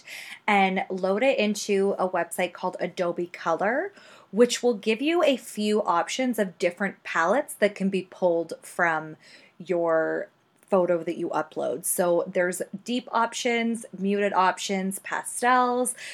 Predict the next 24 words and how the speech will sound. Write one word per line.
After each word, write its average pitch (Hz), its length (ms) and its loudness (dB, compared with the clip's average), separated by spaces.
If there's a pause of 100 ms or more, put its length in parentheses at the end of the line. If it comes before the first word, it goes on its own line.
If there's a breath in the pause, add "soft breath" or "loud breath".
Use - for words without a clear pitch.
(140 loud breath)
So 233 200 4
it 202 140 0
does 262 260 6
give 226 200 0
you 226 160 -4
quite 220 320 2
a 247 40 4
few 240 240 -2
options 185 640 2
if 208 140 -4
you're 226 120 0
having 190 280 0
a 185 60 0
hard 175 240 -2
time 170 420 -2 (340)
pairing 175 640 4 (340 loud breath)
your 180 160 -2
colors 170 540 0
together 226 480 4
and 180 260 0
creating 175 460 -2
a 165 80 -6
consistent - 640 -10
palette. - 420 -4